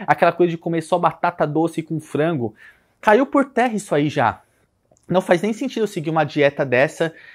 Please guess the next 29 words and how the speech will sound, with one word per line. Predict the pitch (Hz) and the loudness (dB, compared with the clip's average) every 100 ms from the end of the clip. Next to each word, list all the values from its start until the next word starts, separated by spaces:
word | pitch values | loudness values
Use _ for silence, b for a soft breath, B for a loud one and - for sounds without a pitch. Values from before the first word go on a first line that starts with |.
| 180 139 | -6 4
ah, | 143 143 131 | 8 8 6
buscando | 131 143 151 - 143 139 143 127 104 101 - b b | 4 -2 -4 -4 -4 0 2 2 2 -2 -8 b b
um | 151 | -8
corpo | - 165 185 175 | 4 6 6 2
melhor | 156 147 147 170 170 B 175 | 0 4 4 4 0 B -4
ou | 156 | 6
alta | 151 151 143 | 6 6 -2
performance. | 160 156 - 127 101 - | -4 -4 -2 -2 -4 -8
Não | 160 233 | -6 -4
importa. | 269 170 165 160 - B B | 2 4 4 2 -16 B B
Você | 190 | 0
pode | 180 220 202 | 4 2 2
comer | 202 196 233 | 0 2 2
uma | 220 196 | 4 4
lata | 202 277 285 | 4 2 2
de | 240 | 0
leite | 220 220 | -2 -2
condensado | - 208 208 202 202 | -6 -6 -4 -4 -4
por | 208 220 | -4 -6
dia | 170 226 | -4 -4
e | |
ainda | 220 | -4
assim | 214 - 220 | -6 -6 -2
emagrecer | 233 226 262 262 277 302 | 0 0 -2 -2 -2 -4
se | - 233 | -6 -6
o | 233 | 0
déficit | 285 240 - 185 - | 2 0 -4 -12 -6
calórico | 170 170 165 165 | 0 2 2 0
for | 156 - 156 156 | -6 -2 -2 -2